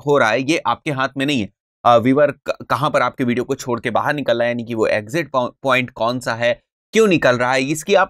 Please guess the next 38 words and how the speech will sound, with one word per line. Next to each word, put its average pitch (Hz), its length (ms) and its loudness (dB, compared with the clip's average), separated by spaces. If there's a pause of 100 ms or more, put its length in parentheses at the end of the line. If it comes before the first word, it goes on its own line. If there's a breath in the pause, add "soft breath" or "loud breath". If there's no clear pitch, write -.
एनालिसिस 160 400 -2
जरूर 156 260 0
कर 143 160 0
सकते - 260 -8
हैं, 202 60 -2
but 208 160 -2
कहीं 180 220 0
हद 143 200 -4
तक 185 140 -4
ये 170 80 -2
आपके 147 240 -2
हाथ 135 240 -2
में 170 120 -6
नहीं 165 120 -2
रहता 127 240 0
है 135 80 -2
कि 131 100 -6
व्यूअर 127 240 -2
उसको 123 220 -6
शेयर 120 260 -2
कर 127 120 -2
रहा 123 80 2
है 123 60 -2
कि 123 80 -6
नहीं 123 140 -4
कर 120 120 0
रहा 120 80 4
है, 113 80 2
लाइक 110 220 0
कर 147 80 -4
रहा 135 80 -2
है 139 60 -2
कि 135 100 -6
नहीं 135 120 -4
कर 135 100 0
रहा 131 100 2
है। - 60 -14
हाँ, 185 220 0